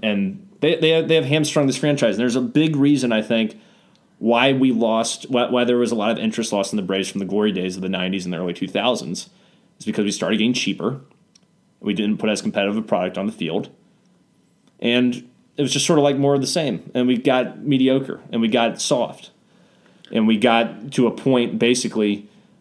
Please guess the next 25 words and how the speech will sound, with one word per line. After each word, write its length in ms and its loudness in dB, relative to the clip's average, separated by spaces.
where 220 2
that 160 2
was 120 0
the 120 4
expectation, 560 0
unfortunately, 400 -2
as 80 -4
opposed 320 -2
to 60 -18
the 80 2
expectation 520 -2
of 80 -8
competing 360 -2
for 120 -2
a 20 -2
World 220 -2
Series 300 0
every 220 -4
year. 260 -4
And 400 0
as 160 0
long 120 4
as 100 0
we're 120 4
with 400 0